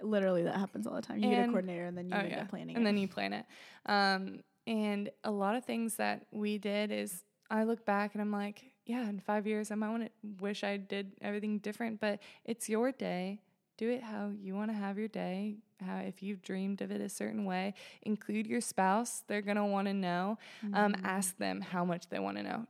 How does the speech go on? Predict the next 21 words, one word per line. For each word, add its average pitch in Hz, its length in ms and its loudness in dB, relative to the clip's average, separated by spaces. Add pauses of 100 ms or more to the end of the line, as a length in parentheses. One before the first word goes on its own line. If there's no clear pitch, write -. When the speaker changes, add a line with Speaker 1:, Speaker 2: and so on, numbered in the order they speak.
Speaker 2:
Do - 80 -8
you 185 200 -2
wanna 175 240 0
be 175 420 -4
involved 185 480 0
in 196 80 -6
picking 185 320 -4
out 190 140 -6
the 220 60 -6
candles? 233 640 -6 (180)
Do 190 80 -10
you 190 120 -4
wanna 185 220 -2
be 196 120 -6
involved 190 420 -2
in 202 120 0
picking 202 260 -2
out 202 160 -2
this? 240 320 -4 (480)
Um, 180 440 2 (120)
I 208 400 0